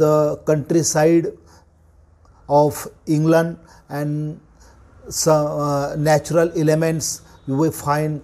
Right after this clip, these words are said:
the elements of nature, different elements of nature we find in the poetry of W H Davies. In the present poem, he has portrayed a one bird Kingfisher. Kingfisher is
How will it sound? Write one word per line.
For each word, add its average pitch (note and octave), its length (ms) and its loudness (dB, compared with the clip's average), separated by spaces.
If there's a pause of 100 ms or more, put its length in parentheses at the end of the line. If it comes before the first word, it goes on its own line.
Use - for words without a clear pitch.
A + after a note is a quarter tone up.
(200)
the D3+ 320 0
elements E3 420 2
of D3 220 0
nature, D3 580 -2 (240)
different D#3 380 -4
elements D#3 460 -2
of C#3+ 180 -2
nature C#3+ 580 -2 (220)
we C#3+ 140 2
find C#3+ 500 -2
in D3 240 -4
the A#2+ 120 2
poetry C#3 440 2
of C3 220 -2
W C3 320 -2
H A#2+ 180 -10
Davies. B2 460 -6 (720)
In C#3 80 -6
the D3 100 2
present E3+ 500 2
poem, D3+ 380 -2 (480)
he F3 200 0
has D#3 400 2 (260)
portrayed E3+ 680 2 (340)
a D#3 80 0
one E3 380 0
bird C#3+ 440 2 (360)
Kingfisher. D#3 680 -2 (580)
Kingfisher F3+ 580 2 (380)
is E3 260 2